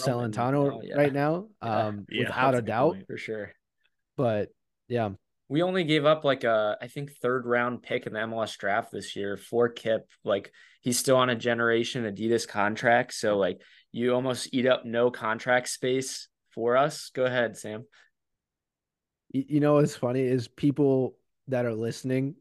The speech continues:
Speaker 2: are probably like, "I didn't even know there was a third round to the M L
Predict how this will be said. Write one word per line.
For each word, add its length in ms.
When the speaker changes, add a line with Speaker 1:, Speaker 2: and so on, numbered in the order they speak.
Speaker 2:
are 160
probably 480
like, 320
"I 100
didn't 160
even 160
know 160
there 100
was 120
a 80
third 340
round 340
to 140
the 140
M 100
L 120